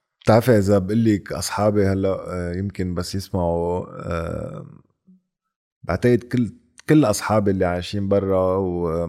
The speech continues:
my cousins اللي عايشين برا صاروا قايلين لي يمكن خمسة آلاف مرة: "شو عم تعمل بعدك؟ Please تعا، تعا شوف هون.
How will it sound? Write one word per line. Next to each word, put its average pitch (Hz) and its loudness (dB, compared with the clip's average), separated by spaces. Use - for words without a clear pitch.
my 90 -4
cousins 98 -2
اللي 87 -4
عايشين 85 -4
برا 92 0
صاروا 104 4
قايلين 107 4
لي 104 4
يمكن 104 -4
خمسة - -4
آلاف 95 -2
مرة: 92 -2
"شو 90 -6
عم 90 -4
تعمل 87 -6
بعدك؟ 85 -6
Please 98 0
تعا، 87 2
تعا 95 -2
شوف 92 -8
هون. 90 -6